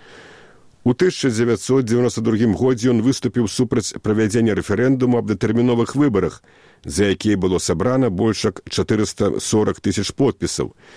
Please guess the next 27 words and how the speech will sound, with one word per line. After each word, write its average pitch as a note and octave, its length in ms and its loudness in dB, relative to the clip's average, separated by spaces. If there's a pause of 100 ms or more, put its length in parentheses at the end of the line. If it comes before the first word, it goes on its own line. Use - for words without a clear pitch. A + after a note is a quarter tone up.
(260)
Не C#3 180 4
збіраў B2+ 320 0
сесію, B2+ 480 2
якая A2+ 240 -2
павінна A2 400 0
была G2+ 160 2
прызначыць G2 640 -2
дату G2 240 0
плебісцыту, F#2 720 0 (480)
і D3 160 2
ў F#2+ 160 0
выніку C#3 560 2 (320)
ініцыятыва F#2+ 640 2
Б E2 160 0
Н E2 80 2 (160)
Ф - 240 -12
правалілася. D#2+ 720 -2 (1400)
Гаворачы D#3 560 0
пра C#3+ 160 0
ўзаемаадносіны B2 960 0
Шушкевіча A#2 640 0
з F2 80 -2
дэпутатамі, G#2+ 800 0
прычым G#2+ 400 -2
розных G2 480 2
палітычных F#2 560 -2
лягераў, C3 560 0